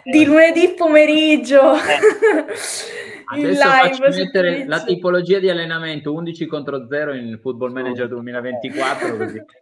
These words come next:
Speaker 3: <laughs> così andiamo a
Speaker 2: Eh,
Speaker 3: inserirla.
Speaker 2: cioè, cioè, si chiama tattica offensiva.
Speaker 3: Oh, ah, quindi tu ti sei letto anche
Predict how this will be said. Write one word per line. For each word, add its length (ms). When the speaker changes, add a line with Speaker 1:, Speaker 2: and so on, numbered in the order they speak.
Speaker 3:
<laughs> 280
così 300
andiamo 320
a 40
Speaker 2:
Eh, 20
Speaker 3:
inserirla. 840
Speaker 2:
cioè, 120
cioè, 200
si 100
chiama 240
tattica 440
offensiva. 720
Speaker 3:
Oh, 220
ah, 320
quindi 280
tu 120
ti 140
sei 220
letto 320
anche 320